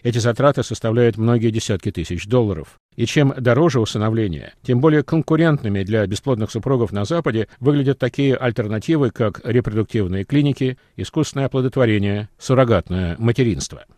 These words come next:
С Радио Свобода беседует именитый правовед, профессор юриспруденции Гарвардского университета, страстный приверженец генетического глобализма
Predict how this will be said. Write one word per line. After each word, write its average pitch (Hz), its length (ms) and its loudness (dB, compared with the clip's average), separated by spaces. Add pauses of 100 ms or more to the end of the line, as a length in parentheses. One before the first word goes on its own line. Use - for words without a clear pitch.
(220)
С - 100 -12
Радио 117 300 2
Свобода 131 460 -2
беседует 123 480 -2
именитый 117 520 -2
правовед, 95 580 -2 (180)
профессор 131 460 0
юриспруденции 123 880 0
Гарвардского 101 600 -4
университета, 120 680 -2 (180)
страстный 139 640 0
приверженец 113 720 0
генетического 101 920 -2
глобализма 151 680 -2